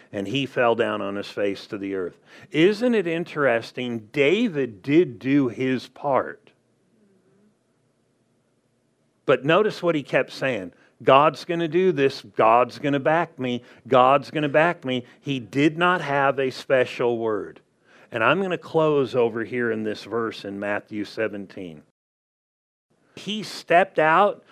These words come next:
before he saw his giant fall. He talked and said,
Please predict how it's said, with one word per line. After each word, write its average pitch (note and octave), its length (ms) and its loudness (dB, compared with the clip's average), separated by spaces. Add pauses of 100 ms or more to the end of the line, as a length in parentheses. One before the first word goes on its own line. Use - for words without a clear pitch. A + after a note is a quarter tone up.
(120)
before D3 400 4
he B2+ 140 -4
saw C#3 360 2
his A#2+ 260 -6
giant C3 580 0
fall. C#3 480 2 (880)
He F3+ 300 -8
talked E3+ 680 2
and A#2+ 160 -4
said, C3+ 380 4